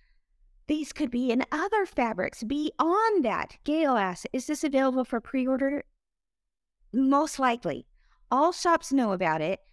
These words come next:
Whether or not they're doing pre-orders is up to them, but I know many, many shops are doing pre-orders. Okay, but it does come out next week. Well, it start, get,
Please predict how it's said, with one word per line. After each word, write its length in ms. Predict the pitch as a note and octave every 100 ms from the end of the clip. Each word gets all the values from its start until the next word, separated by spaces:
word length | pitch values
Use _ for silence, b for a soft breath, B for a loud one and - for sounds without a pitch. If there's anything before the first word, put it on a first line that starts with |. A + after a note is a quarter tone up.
| _
Whether 360 | - A#3 C4+ D#4
or 40 |
not 240 | C#4 C4 A3+
they're 160 | A#3
doing 280 | B3 C4 A#3
pre-orders 680 | A3+ D4+ D4+ D4+ D4+ D#4 C4
is 220 | G#3+ G#3+ -
up 140 | A3+ -
to 120 | G3+
them, 300 | G#3 G#3+ B3+ b b b -
but 140 | G#3 -
I 140 | G#3
know 300 | A3 A3+ A3
many, 580 | G#3 G#3+ A3 A#3 F#3 E3+
many 320 | G3 A3 G#3
shops 460 | F#3 F#3 E3 - - -
are 260 | F#3 E3+
doing 320 | F3 E3+ D#3
pre-orders. 680 | D#3+ - - - - - - _ - _ _ _ -
Okay, 280 | G#3 G#3 B3 B -
but 320 | F#4+ G#3+ -
it 120 | -
does 220 | G#3 G#3+ -
come 220 | A#3 G3+
out 180 | F3+ -
next 300 | E3+ - E3+
week. 220 | D#3 - E3+
Well, 180 | G3
it 100 | E3+
start, 300 | - A#3+ -
get, 260 | C#4 D4 -